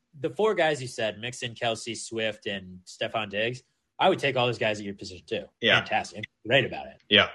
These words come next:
Speaker 1: Uh, the only one that, the only reason I ask is with that second round gone, like, Travis Kelce is a fantastic player and he's gonna be so good this year. But you're right, like, that would, your first running back or wide receiver would be third, and then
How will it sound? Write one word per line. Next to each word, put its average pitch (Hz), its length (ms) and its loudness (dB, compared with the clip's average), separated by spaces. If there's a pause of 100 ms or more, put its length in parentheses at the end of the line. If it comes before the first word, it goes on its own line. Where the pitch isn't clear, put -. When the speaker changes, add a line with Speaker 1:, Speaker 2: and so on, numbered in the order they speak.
(220)
Speaker 1:
Uh, 110 140 2 (340)
the 151 80 4
only 165 160 4
one 151 260 2
that, 131 220 2 (100)
the 143 140 0
only 151 160 0
reason 131 240 0
I 120 60 2
ask 117 260 2
is 117 80 -2
with 120 140 -4
that 110 160 2
second 117 240 0
round 107 200 -2
gone, 107 360 -2
like, 92 260 -8 (1000)
Travis 143 260 6
Kelce 143 320 8
is 120 100 2
a 113 80 2
fantastic 113 600 2
player 117 160 6
and 120 60 4
he's 107 100 -2
gonna 117 80 0
be 104 60 0
so 107 280 2
good 104 200 2
this 113 160 2
year. 135 260 6 (520)
But 104 100 4
you're 117 80 12
right, 107 180 12
like, 98 200 4 (140)
that 107 120 6
would, 104 240 4 (160)
your 117 100 4
first 131 300 8
running 123 160 10
back 120 180 12
or 117 80 8
wide 110 180 12
receiver 147 200 10
would 123 100 10
be 110 100 8
third, 127 320 12
and 110 100 -2
then 104 340 -4